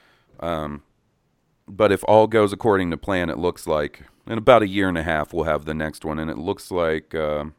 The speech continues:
I'm a fan of the studio. I liked both Titanfall games, so I'm interested to see,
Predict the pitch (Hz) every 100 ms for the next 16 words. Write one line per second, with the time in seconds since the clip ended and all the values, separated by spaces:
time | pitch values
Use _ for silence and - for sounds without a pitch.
0 | _ _ _ - 208 220 156 151 123 95
1 | - 92 73 50 50 - - 104 107 107
2 | - 92 87 - _ _ _ _ _ _
3 | _ _ _ 98 87 76 82 76 71 67
4 | 67 - 82 80 87 82 80 82 76 71
5 | - 76 64 65